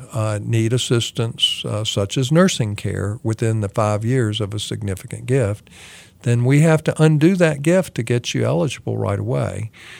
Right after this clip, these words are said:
And of course, uh, the, the biggie, the big news is that, um, you don't have to give everything away five years in advance in order to be eligible for Medicaid.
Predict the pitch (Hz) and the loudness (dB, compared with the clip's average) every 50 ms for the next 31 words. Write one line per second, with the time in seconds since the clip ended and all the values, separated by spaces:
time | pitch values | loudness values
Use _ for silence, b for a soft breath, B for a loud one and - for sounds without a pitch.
0 | B B B B B B - 139 143 147 143 - - - 165 156 151 143 135 - | B B B B B B 0 2 2 2 0 0 0 2 4 4 4 4 2 0
1 | - - - - _ _ _ _ _ - 127 123 113 110 110 107 107 117 113 104 | -4 -8 -12 -14 _ _ _ _ _ 0 2 2 4 4 2 0 0 0 -2 -2
2 | - - 123 117 110 117 139 185 254 262 - 156 107 98 107 113 123 - - - | -2 0 -2 0 4 6 6 6 6 6 6 4 2 2 0 -2 -4 -8 -6 -2
3 | - 123 117 127 147 160 160 156 143 127 - _ _ - - 123 113 92 90 98 | -2 0 4 6 6 6 6 4 0 -6 -12 _ _ -2 0 2 2 2 0 -2
4 | 110 127 - - 131 143 147 143 - 170 165 151 147 151 135 - - - - - | -4 -2 0 2 2 2 2 2 2 4 4 6 6 4 4 2 -2 -14 -8 -2
5 | 135 131 123 117 117 110 110 117 110 - - B B B B B B B B B | 0 0 2 2 2 0 -2 -2 -6 -10 -16 B B B B B B B B B
6 | B - - 147 160 147 127 117 117 170 165 190 220 220 - - - 143 156 160 | B 0 4 4 4 4 2 0 2 4 4 6 4 4 2 2 2 4 4 4
7 | 151 151 - - 160 147 156 151 151 147 143 - 156 147 143 139 135 131 139 147 | 2 2 2 2 4 6 6 6 4 4 2 2 2 2 2 2 4 4 4 6
8 | 151 147 139 - 147 139 143 147 135 127 135 139 135 123 135 135 127 123 117 127 | 6 4 4 4 4 4 4 4 4 4 4 4 4 4 2 2 2 2 2 2
9 | 127 135 147 143 139 - 139 123 117 117 127 131 131 131 131 131 135 127 - - | 2 2 2 0 0 -2 -2 0 0 2 2 0 0 0 0 -2 -2 -2 -2 0
10 | 113 117 120 117 117 - 131 123 - 127 123 - 160 160 170 196 226 240 240 - | 2 4 4 4 2 0 -4 -2 -2 -2 -2 0 0 2 2 2 2 0 -2 -2
11 | 139 110 110 | -2 -2 -2